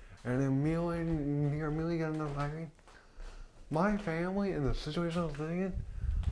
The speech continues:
because of the fact that the migraines, like, had somewhat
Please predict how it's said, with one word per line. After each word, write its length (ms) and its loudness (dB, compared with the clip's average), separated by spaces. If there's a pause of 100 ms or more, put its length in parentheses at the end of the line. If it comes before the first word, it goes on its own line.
(760)
because 260 4
of 180 4
the 80 -8
fact 380 0
that 120 2 (200)
the 80 2
migraines, 840 0
like, 180 2
had 460 0
somewhat 480 -2